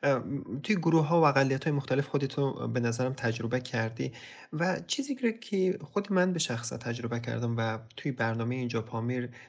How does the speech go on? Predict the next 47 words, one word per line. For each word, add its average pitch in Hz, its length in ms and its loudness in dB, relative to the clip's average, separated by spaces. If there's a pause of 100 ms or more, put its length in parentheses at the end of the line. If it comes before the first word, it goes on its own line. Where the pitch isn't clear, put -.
توی 131 140 -4
این، 127 320 -2
اه، 110 160 -2
دو 113 100 -2
سال 123 260 2
گذشته 120 400 0
از 117 180 0
جامعهٔ 117 280 -2
رنگین 117 280 -2
کمانی 117 360 -2
افغانستان 117 600 -4
شنیدم، 139 400 -6
این 208 220 -2
است 185 260 -2
که 185 180 -2 (560)
افراد، 220 680 -2
اه، 143 280 4
نژاد 147 440 0
پرستی 147 540 -2
رو، 175 280 0
اه، 139 120 2
پناهجویان 139 640 -2
ال 135 80 2
جی 127 140 -2
بی 123 100 -2
تی 123 160 -8
افغانستانی 131 600 -4
ساکن 123 380 -2
ایران 127 440 0 (380)
نژاد 131 360 0
پرستی 139 440 -2
رو 170 80 2
توی 160 220 -4
ایران، 127 520 0
اه، 117 180 -2
تجربه 117 540 -2
می‌کنه 117 380 -2
از 117 220 -2
سمت 151 280 0
حتی 147 320 -4
خود 147 280 0
ال 110 120 4
جی 107 120 -2
بی 110 100 -4
تی - 160 -8
های 117 100 0
دیگه. 117 300 -6